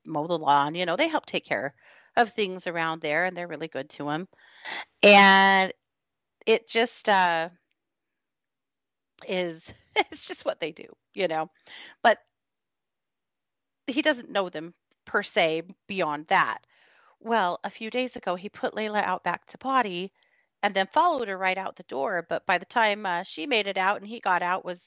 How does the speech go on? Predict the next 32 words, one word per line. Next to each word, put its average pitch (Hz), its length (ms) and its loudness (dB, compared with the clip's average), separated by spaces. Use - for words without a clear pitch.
you 190 100 -10
know, 160 140 -8
thirty 175 300 -6
seconds, 196 420 -2
and 247 80 -4
he 233 60 -4
couldn't 185 280 -10
find 277 280 -10
her. 180 100 -16
And 220 120 0
he 196 100 -4
realizes 190 680 0
that - 100 -20
the 180 100 -14
neighbor's 190 300 -8
back 170 220 -4
door 196 180 -8
is 190 140 -14
open. - 240 -16
<laughs> - 20 0
And 311 100 -4
so 240 320 0
he's 190 300 -8
like, 160 300 -8
"Oh, 175 300 -6
no." 151 500 -10
<laughs> - 280 -8
And 262 180 6
so 320 340 0
<laughs> 453 300 -12
he 370 160 0
goes 285 400 2